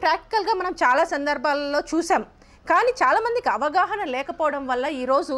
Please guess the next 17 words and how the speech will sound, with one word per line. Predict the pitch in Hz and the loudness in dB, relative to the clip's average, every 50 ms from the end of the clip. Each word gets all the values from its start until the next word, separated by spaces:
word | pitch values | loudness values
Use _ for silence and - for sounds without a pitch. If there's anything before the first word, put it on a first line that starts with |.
| 285 277 - - - - 226 240 | -6 -6 -10 -16 -10 -4 0 0
మళ్ళీ | 240 285 339 427 392 | 2 2 2 0 0
మన | 359 302 277 - | 0 0 0 -2
ప్రియతమ | 262 277 294 - 403 330 320 294 262 | -4 -6 -4 -4 -4 -4 -4 -6 -8
ముఖ్యమంత్రి | 262 - 349 339 311 302 262 - 302 180 | -8 -6 -6 -6 -6 -6 -6 -8 -6 -4
జగన్మోహన్ | 214 233 262 330 339 349 339 311 302 294 269 | -4 -2 -2 -2 -2 -2 -2 -2 -2 0 0
రెడ్డి | 277 277 254 277 254 | 0 0 0 2 2
గారు | 254 240 254 302 - - - - - - 233 | 2 2 2 -2 -6 -8 -16 -16 -6 -2 0
మహిళల | 254 277 349 403 370 392 403 403 | 0 2 4 4 4 4 2 2
ప్రభుత్వం | 370 311 262 370 370 - 339 302 302 | 0 0 0 -2 -2 0 0 0 0
అని | 302 294 247 | -2 -2 -2
నిరూపించడానికి | 254 311 453 466 - 403 311 - 320 262 269 269 262 330 330 | 0 0 0 0 0 -2 -2 -2 -2 0 0 -2 -2 -4 -4
ఈరోజు | 294 262 262 269 - 254 247 262 254 - - - - - 226 | -2 -2 -2 -2 -2 -2 -2 -2 -4 -10 -20 -8 -4 -2 0
అవగాహన | 247 294 294 339 339 349 359 339 339 349 339 311 | 2 2 4 4 2 2 2 2 2 2 2 2
కార్యక్రమాన్ని, | 247 247 294 - - 269 262 247 247 247 247 247 254 349 415 - - - - - - 202 | 2 2 0 0 -2 0 0 0 0 0 -2 -4 -4 -6 -8 -10 -18 -20 -20 -12 -8 -8
దిశ | 294 - - 403 370 359 320 - - - - - - - - - - | -6 -2 2 2 2 2 2 -2 -6 -20 -20 -20 -20 -20 -8 -2 2
యాప్ | 240 269 - - - - - 240 | 2 2 2 0 -2 -2 0 0
అవగాహన | 254 285 277 330 339 359 359 | 2 2 2 0 0 0 -2